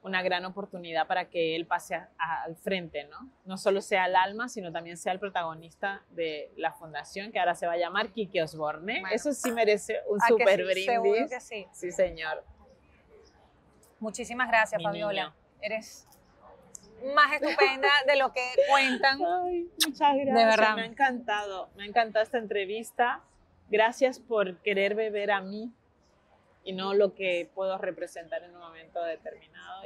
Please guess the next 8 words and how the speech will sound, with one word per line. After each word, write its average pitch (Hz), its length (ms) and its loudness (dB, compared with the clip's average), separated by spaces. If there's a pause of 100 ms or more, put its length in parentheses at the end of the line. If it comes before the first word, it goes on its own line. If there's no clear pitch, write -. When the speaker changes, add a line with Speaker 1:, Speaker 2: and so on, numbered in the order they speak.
Speaker 1:
y 156 300 -10 (480)
te 180 80 0
agradezco 160 360 -2
muchísimo, 170 580 -16
de 151 120 -8
verdad, 147 240 -6
esta 170 200 -8
oportunidad. 151 600 -14